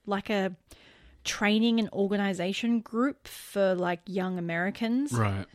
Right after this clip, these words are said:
Speaker 1: And after two years there, he's already vice president of his local chapter.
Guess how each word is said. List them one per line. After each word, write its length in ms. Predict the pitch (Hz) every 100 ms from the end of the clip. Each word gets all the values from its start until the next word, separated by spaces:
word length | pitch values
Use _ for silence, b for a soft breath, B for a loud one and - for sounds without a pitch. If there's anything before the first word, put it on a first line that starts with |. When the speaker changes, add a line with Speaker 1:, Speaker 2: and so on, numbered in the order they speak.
| -
Speaker 1:
And 260 | 220 220 220
after 300 | 226 220 247
two 220 | - 254
years 360 | 269 247 247 -
there, 260 | 220 214
he's 200 | 214 208
already 440 | - 202 202 202 196
vice 280 | 185 180
president 460 | - 202 190 180 175
of 160 | 180 -
his 260 | 214 185
local 240 | 185 175 170
chapter. 520 | - 165 - -